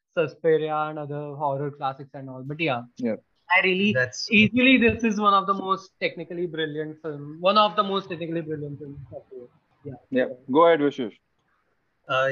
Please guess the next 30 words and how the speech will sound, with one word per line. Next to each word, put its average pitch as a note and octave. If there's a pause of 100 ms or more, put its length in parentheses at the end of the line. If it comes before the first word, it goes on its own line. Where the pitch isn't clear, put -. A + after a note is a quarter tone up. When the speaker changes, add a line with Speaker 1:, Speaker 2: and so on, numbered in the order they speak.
Speaker 3:
yeah, D3
that, C3
that's B2
what, D#3
that B2
was D3
one C3 (100)
catch C3
that B2
I, B2+
like, A#2+
had A2+
when A#2
I A#2+
first, A#2
when A#2
the A2+
first B2
look B2
of A#2+
the A#2+
movie A#2
came A2+
out, A2
the A2+
trailer A2+
and A2+
all A2
that. - (120)
It C#3